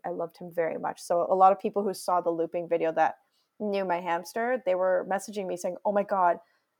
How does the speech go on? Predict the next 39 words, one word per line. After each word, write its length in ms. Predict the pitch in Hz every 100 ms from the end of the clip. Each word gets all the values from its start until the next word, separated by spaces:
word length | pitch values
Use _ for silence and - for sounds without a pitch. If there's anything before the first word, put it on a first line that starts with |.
| _
is 100 | 202
that 180 | 226 233
your 100 | 262
hamster?" 600 | 233 240 - 294 311 339
And 120 | 320
I'm 60 | 226
like, 180 | 214 -
"Yeah." 260 | 240 240
They're 180 | 226 240
like, 220 | 240 233 - -
"Oh 140 | 262
my 180 | 285 285 - 294
God, 160 | 302 302
that's 200 | 302 -
so 160 | 320 320
cute." 440 | - 381 392 370 - _ - - -
But 120 | 202
for 80 | 220
the 100 | 202
hamster, 680 | 185 202 285 - - - - -
that 240 | 196 240
one 180 | 277 277
was 140 | 214 -
hard 400 | - 208 220 214
to 80 | 165
do 260 | 180 202
because 460 | 175 165 170 170 - _ _ _ _ _ _ _ _ _ -
I 120 | 202 220
had 200 | 233 233
to 100 | 196
move 260 | 180 180
his 220 | - 175 -
tiny 360 | - 180 202
little 200 | 220 233
hands 440 | 226 214 196 196 -
and 180 | 185 190
tiny 300 | - 190 190
little 300 | 196 190 185
feet 460 | - 208 - -